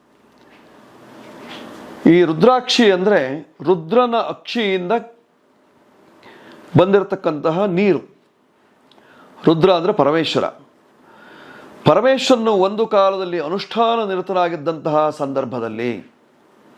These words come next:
ಯಾವ ಸಂದರ್ಭ ಆಗಿದ್ರೆ, ಅವನ ಮೊದಲನೇ ಪತ್ನಿ ದಾಕ್ಷಾಯಿಣಿ, ಆ ದಾಕ್ಷಾಯಿಣಿ ದೇವಿಯು ಯೋಗ,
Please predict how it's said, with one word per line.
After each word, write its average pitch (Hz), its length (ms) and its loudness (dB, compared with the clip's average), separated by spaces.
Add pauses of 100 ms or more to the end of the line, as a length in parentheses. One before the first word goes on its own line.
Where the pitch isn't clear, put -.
(920)
ಯಾವ 151 140 4 (140)
ಸಂದರ್ಭ 143 260 0 (100)
ಆಗಿದ್ರೆ, 95 320 -4 (1400)
ಅವನ 156 200 2 (260)
ಮೊದಲನೇ 196 440 2 (200)
ಪತ್ನಿ 135 300 -2 (800)
ದಾಕ್ಷಾಯಿಣಿ, 151 640 2 (1000)
ಆ - 20 6 (160)
ದಾಕ್ಷಾಯಿಣಿ 226 640 0 (160)
ದೇವಿಯು 170 340 0 (220)
ಯೋಗ, 214 200 2